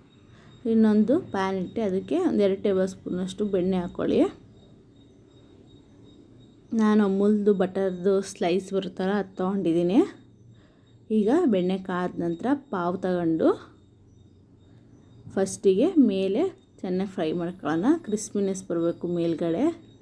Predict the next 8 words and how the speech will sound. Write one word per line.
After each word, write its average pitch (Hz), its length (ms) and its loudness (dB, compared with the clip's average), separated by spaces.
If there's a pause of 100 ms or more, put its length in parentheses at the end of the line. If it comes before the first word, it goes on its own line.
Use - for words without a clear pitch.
(1600)
ಒಂದು 202 200 0
ಐದು 196 180 2
ನಿಮಿಷ 196 200 -6 (220)
ಚೆನ್ನಾಗಿ 190 460 2 (500)
ಫ್ರೈ 185 140 0 (140)
ಮಾಡ್ಕೊಳ್ಳಿ. 185 440 -2 (560)
ಅದು 196 180 4 (1700)
ಕ್ರಿಸ್ಪಿಯಾಗಿರುತ್ತೆ, 196 1000 0